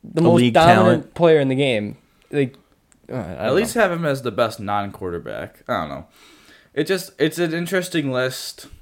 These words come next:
Speaker 3: per se. At the, it's gonna be an interesting list at the end 'cause
Speaker 2: Yeah.
Speaker 3: Allen was ten last year. Maybe he
Speaker 2: Maybe
Speaker 3: rises
Speaker 2: bumped up.
Speaker 3: up.
Speaker 2: I think that playoff game might bump him a little bit. That
Speaker 3: Yeah, I
Speaker 2: showing
Speaker 3: wouldn't,
Speaker 2: when he,
Speaker 3: yeah.
Speaker 2: he, and honestly, Tampa Bay on last season,
Speaker 3: Yeah.
Speaker 2: taking the game into his hands and basically, you know what I mean? Like,
Speaker 1: Mm-hmm.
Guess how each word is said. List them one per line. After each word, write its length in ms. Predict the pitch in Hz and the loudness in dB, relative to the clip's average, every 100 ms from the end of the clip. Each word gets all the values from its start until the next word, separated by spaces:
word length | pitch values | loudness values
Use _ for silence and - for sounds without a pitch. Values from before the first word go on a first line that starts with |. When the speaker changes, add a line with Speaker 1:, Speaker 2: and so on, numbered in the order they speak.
| _ | _
Speaker 3:
per 180 | - 123 | -12 -10
se. 280 | 113 110 107 | -6 -2 -2
At 140 | 107 | -2
the, 100 | 110 | -4
it's 240 | 104 - 117 | -6 -8 -10
gonna 120 | 131 | -8
be 60 | 120 | -8
an 40 | |
interesting 300 | 113 117 104 | -10 -12 -14
list 160 | 98 - | -14 -14
at 80 | 92 | -10
the 120 | 95 | -8
end 220 | 90 92 | -8 -10
'cause 180 | 90 - | -14 -4
Speaker 2:
Yeah. 200 | 104 101 | 2 4
Speaker 3:
Allen 100 | 92 | 4
was 80 | 98 | 0
ten 220 | - 107 101 | -8 -12 -8
last 340 | 92 101 - | -8 -10 -8
year. 140 | 107 | -8
Maybe 260 | 95 95 95 | -8 -10 -12
he 300 | 113 104 101 _ _ _ | -12 -10 -12 _ _ _
Speaker 2:
Maybe 200 | 113 107 | -2 2
Speaker 3:
rises 160 | 104 104 | 4 4
Speaker 2:
bumped 240 | 101 98 | 0 2
up. 160 | 101 110 | 2 2
Speaker 3:
up. 160 | 107 - - - | -2 -14 -6 2
Speaker 2:
I 100 | 175 | 2
think 220 | 254 233 | 4 4
that 140 | 214 | 4
playoff 340 | 214 180 180 - | 4 6 4 2
game 180 | 131 120 | -2 0
might 280 | 113 107 - _ _ | 0 0 -4 _ _
bump 300 | 139 120 113 | 2 2 2
him 120 | 107 | 0
a 40 | 101 | -2
little 180 | 95 | -4
bit. 220 | 92 92 - _ _ _ _ _ | -4 -6 -6 _ _ _ _ _
That 120 | 123 | 2
Speaker 3:
Yeah, 120 | 120 135 | 4 6
I 20 | |
Speaker 2:
showing 400 | 131 120 127 131 | 4 6 4 4
Speaker 3:
wouldn't, 260 | 117 107 110 | 4 4 2
Speaker 2:
when 80 | |
he, 80 | 123 113 | 2 4
Speaker 3:
yeah. 40 | |
Speaker 2:
he, 40 | |
and 200 | 131 127 - 123 | 2 2 -2 2
honestly, 540 | 127 147 - 156 151 - _ | 2 2 2 2 2 -4 _
Tampa 280 | - 139 135 | 0 0 4
Bay 180 | 127 123 | 4 4
on 340 | 113 117 135 | 4 2 0
last 280 | - 131 131 | 2 2 2
season, 440 | 135 127 143 147 147 | 0 0 -2 -6 -12
Speaker 3:
Yeah. 100 | - | -2
Speaker 2:
taking 260 | 135 131 131 | 2 2 2
the 60 | 117 | 0
game 200 | 120 117 | 2 2
into 160 | 113 | 2
his 120 | 113 | 2
hands 360 | 107 110 113 110 | 2 2 2 0
and 140 | 107 | -2
basically, 460 | 107 110 - 107 110 | 0 0 0 -2 0
you 120 | 107 | 2
know 60 | 123 | 2
what 80 | 113 | 2
I 60 | |
mean? 300 | 107 107 110 | 2 0 0
Like, 180 | 107 107 | 0 0
Speaker 1:
Mm-hmm. 200 | 127 123 | -2 -6